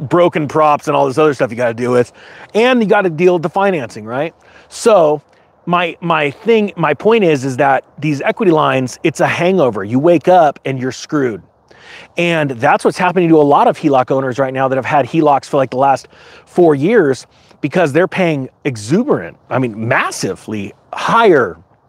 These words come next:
uh, minimum payments on that money than they were just a handful of years ago.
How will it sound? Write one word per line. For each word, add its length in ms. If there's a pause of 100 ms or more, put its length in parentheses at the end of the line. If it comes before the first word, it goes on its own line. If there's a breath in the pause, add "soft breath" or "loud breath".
(500)
uh, 340
minimum 380
payments 420
on 200
that 220
money 520 (380 loud breath)
than 120
they 100
were 600
just 220
a 40
handful 440
of 60
years 220
ago. 300